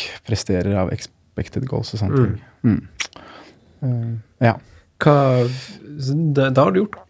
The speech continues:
Speaker 2: ganske mye bra, da, hvis du har klart å følge planen din, eh, egentlig, sånn sett. Har du gjort noe sånn justering, eller vært fleksa litt underveis med sånn grep som, som du har vært fornøyd med?
Speaker 1: Jeg har, jeg har, hvis jeg har skrevet ned en liste på hva jeg har gjort bra og hva jeg har gjort dårlig,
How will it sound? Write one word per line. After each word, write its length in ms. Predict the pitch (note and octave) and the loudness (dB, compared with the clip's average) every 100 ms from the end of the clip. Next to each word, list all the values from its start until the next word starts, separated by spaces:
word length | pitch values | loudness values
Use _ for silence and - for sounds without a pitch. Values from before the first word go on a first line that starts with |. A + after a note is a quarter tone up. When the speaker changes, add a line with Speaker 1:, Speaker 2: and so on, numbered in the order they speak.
| - E3 | -12 2
Speaker 2:
ganske 300 | C#3+ E3+ D#3+ | 4 4 4
mye 140 | B2 A2 | 4 6
bra, 180 | D#3+ G#2+ | 6 4
da, 100 | G2+ | 2
hvis 140 | A2+ | -2
du 60 | A#2+ | 2
har 140 | A#2+ | 2
klart 80 | A#2+ | 2
å 40 | A2+ | 2
følge 180 | A2+ | 2
planen 300 | A2 C#3 A2 | 4 4 4
din, 340 | G#2 G#2 A2 A2 | 2 0 -2 -2
eh, 100 | A2 G#2 | -2 2
egentlig, 460 | G#2 G2 G2+ G#2+ | 2 2 0 2
sånn 120 | B2 A#2 | 0 2
sett. 120 | A2 | 4
Har 80 | B2 | 6
du 80 | C#3+ | 4
gjort 120 | C#3+ | 4
noe 140 | A#2+ A2 | 6 6
sånn 220 | A2+ A#2 A#2+ | 4 2 4
justering, 800 | B2 A#2 - B2+ D3 D3+ A2 G#2+ | 4 2 4 6 6 4 4 4
eller 160 | G#2+ | 4
vært 160 | A2+ - | 4 4
fleksa 300 | - B2+ - G#2+ | 0 0 2 4
litt 100 | A2 | 6
underveis 480 | A2 G#2+ C#3+ A2 - | 6 8 6 4 2
med 220 | G#2+ G#2 | 2 2
sånn 200 | G#2+ A2+ | 2 4
grep 380 | A#2+ B2+ C3+ F#2+ | 6 6 6 2
som, 240 | - G#2 A#2 - - - - - - | -2 -2 -4 -10 -20 -20 -20 -20 -8
som 140 | - | 2
du 60 | A2+ | 4
har 100 | A2+ | 4
vært 100 | A2 | 4
fornøyd 220 | A#2+ C3+ | 2 2
med? 140 | A2 A2+ - - - - _ - - A3+ - _ _ | 2 -4 -8 -18 -20 -20 _ -10 -6 -8 -10 _ _
Speaker 1:
Jeg 80 | A#2 | 4
har, 80 | C#3+ B2 | 6 6
jeg 100 | C3+ | 6
har, 260 | D3 C#3+ | 8 6
hvis 140 | C3 C3 | 6 6
jeg 80 | |
har 80 | C3+ | 4
skrevet 320 | - B2 G2 | 6 4 6
ned 80 | A#2 | 4
en 60 | A#2 | 4
liste 160 | - A2 | 4 6
på 80 | |
hva 120 | A2 G#2 | 6 6
jeg 40 | |
har 60 | G#2+ | 4
gjort 80 | G#2 | 4
bra 140 | G#2+ G#2+ | 6 6
og 60 | |
hva 60 | G2+ | 6
jeg 60 | G#2 | 6
har 80 | |
gjort 100 | A2+ | 6
dårlig, 240 | A2+ G2+ | 4 6